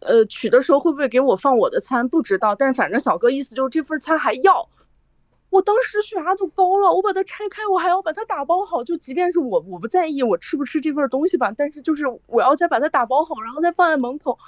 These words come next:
我当时就真的暴跳如雷，但是我也没有跟他吵，我又点了一份新的外卖。但问题就是，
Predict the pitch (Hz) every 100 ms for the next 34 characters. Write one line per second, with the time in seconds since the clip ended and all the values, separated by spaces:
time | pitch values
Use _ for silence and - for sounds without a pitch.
0 | - 381 - 440 440 349 381 - 381 415
1 | - 453 339 - 403 277 285 277 254 254
2 | 285 269 247 214 233 214 220 233 - 196
3 | - _ - 185 214 - 170 185 208 -
4 | 220 185 143 135 - 262 262 359 262 -
5 | 185 214 - 185